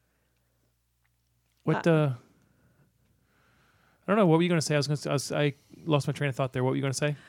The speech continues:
Speaker 2: Well, I think the one thing in this film, um, you know, we, we talked a little bit before about, you know, the way things are framed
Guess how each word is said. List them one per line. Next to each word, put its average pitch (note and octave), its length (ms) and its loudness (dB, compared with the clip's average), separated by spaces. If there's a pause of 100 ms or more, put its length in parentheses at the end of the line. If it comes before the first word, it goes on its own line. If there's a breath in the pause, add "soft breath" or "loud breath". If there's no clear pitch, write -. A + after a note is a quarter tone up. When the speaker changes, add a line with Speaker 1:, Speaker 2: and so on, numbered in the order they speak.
(200 loud breath)
Speaker 2:
Well, D4+ 220 6
I D#4 80 6
think A#4+ 220 2
the F#4+ 80 4
one D4 200 6
thing B3+ 240 2
in G#3 120 2
this F#3+ 200 -2
film, F3 460 0 (120)
um, F3+ 540 -2 (120)
you A3 120 0
know, F3+ 180 2
we, G#3+ 340 -4
we A3+ 120 0
talked A#3+ 220 0
a B3+ 40 4
little A3 140 4
bit F#3+ 260 0
before F#3+ 500 2
about, F3+ 480 2 (1300)
you G#3 100 0
know, G3+ 80 4
the F#3+ 120 2
way G3 240 2
things F3+ 320 -2
are F3+ 80 0
framed E3 540 -4